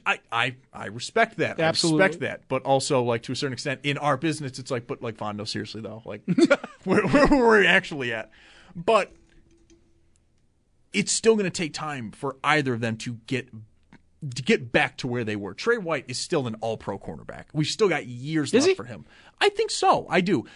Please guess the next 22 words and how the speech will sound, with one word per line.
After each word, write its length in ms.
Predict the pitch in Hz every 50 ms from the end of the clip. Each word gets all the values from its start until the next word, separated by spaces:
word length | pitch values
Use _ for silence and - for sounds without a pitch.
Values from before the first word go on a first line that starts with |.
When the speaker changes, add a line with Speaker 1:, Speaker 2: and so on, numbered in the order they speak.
| - -
Speaker 1:
Trey, 300 | - - - 311 381 392
though, 180 | 349 320 269 226
has 140 | 196 170 170
never 240 | 196 196 185 190 170
been, 260 | 135 180 175 170 160
like, 200 | 151 143 151 - 123
the 120 | 120 185
Darrelle 460 | 175 - 180 160 143 135 143 143 123 113
Revis 340 | 120 117 110 101 98 -
guy. 300 | - - - - - - _ _ _ _ _ _ _ _ -
I 100 | - -
don't, 80 | 269 311
Speaker 2:
No. 60 | 311 214
Speaker 1:
like, 80 | 165
that's 200 | - 214 - -
never 400 | 190 190 208 247 277 226 254 202
his 440 | 147 123 - - 202 185 156 127 113
game. 300 | 113 139 135 117 101 - -
Speaker 2:
But, 180 | 247 262 269
like, 240 | 233 226 233 233 247
it's 140 | 220 - 285
all, 260 | 285 247 240 269 285